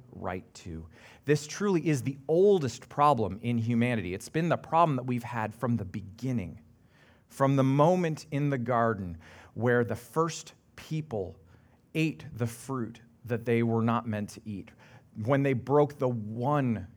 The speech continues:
command that their gracious God and Creator had given them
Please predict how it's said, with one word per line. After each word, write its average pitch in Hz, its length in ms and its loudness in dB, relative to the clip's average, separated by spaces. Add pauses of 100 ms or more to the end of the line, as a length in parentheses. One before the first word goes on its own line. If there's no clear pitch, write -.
command 98 680 -4 (760)
that 123 220 -4
their 127 220 0
gracious 113 840 -6 (120)
God 104 380 -4
and 90 180 -8
Creator 92 460 -8
had 87 260 -12
given 85 420 -10
them 73 220 -14